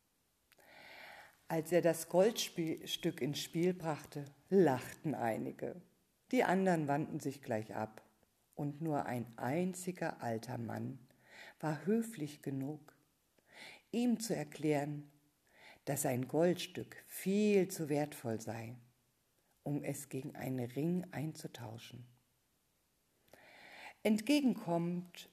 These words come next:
bot er ihm jedoch ein Silberstück an, dazu ein Kupferbecher. Aber der Junge hatte die Anweisung, nicht weniger als ein Goldstück zu akzeptieren,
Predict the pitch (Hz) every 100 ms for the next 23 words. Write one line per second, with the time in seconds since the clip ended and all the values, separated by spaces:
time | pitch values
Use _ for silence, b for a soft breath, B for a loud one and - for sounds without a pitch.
0 | _ - 226 277 254 - 190 185 185 180
1 | 180 175 156 - 151 147 135 156 151 120
2 | - 117 - 120 113 117 - _ _ _
3 | _ - 147 - 175 120 151 - 196 -
4 | 185 120 120 127 123 - _ _ _ _
5 | _ _ _ _ B B B B B _
6 | 143 135 135 131 123 123 113 139 175 180
7 | - 185 185 185 202 - 127 120 120 117
8 | 120 - 147 160 - _ _ b b -
9 | 156 185 190 - - 156 143 208 226 226
10 | 220 196 - 139 147 147 139 147 127 127
11 | 123 - 120 - - - - - - 123
12 | - - 127 123 120